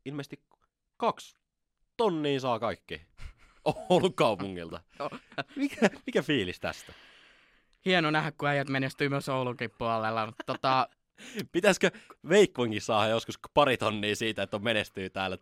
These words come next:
Speaker 1: Podcastorin studiossa tällä hetkellä?
Speaker 2: Mä voisin laittaa tota Oulun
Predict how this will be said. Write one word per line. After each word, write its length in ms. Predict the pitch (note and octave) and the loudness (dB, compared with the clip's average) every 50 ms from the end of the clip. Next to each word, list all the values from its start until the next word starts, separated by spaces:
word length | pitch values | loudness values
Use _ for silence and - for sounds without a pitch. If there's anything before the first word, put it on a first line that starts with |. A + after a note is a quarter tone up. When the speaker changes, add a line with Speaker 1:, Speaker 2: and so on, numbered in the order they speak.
| _ _ | _ _
Speaker 1:
Podcastorin 600 | - A#2 A2+ A2 - - F2+ - - E2 E2 E2+ | -4 -4 -4 -4 -6 -10 -16 -14 -14 -12 -12 -12
studiossa 440 | - - - G2 E2+ E2 D#2 D2 - | -12 -12 -12 -14 -12 -14 -16 -20 -20
tällä 180 | - C#2+ C2+ - _ | -20 -20 -20 -20 _
hetkellä? 220 | _ _ _ _ _ _ _ _ _ _ _ _ | _ _ _ _ _ _ _ _ _ _ _ _
Speaker 2:
Mä 380 | - E2+ C3+ C3+ C3 B2+ B2 B2 A#2+ | -12 -6 -4 -2 0 0 0 0 -2
voisin 320 | C3 C3 B2 - C#3 C3 | -2 -4 -6 -6 -6 -4
laittaa 300 | C3+ C3+ B2 - - A#2+ | -2 -2 -4 -4 -8 -12
tota 280 | - - B2 - B2+ B2 | -12 -12 -8 -4 -2 -2
Oulun 280 | B2 B2 B2 B2 A#2+ | -2 -2 -4 -6 -8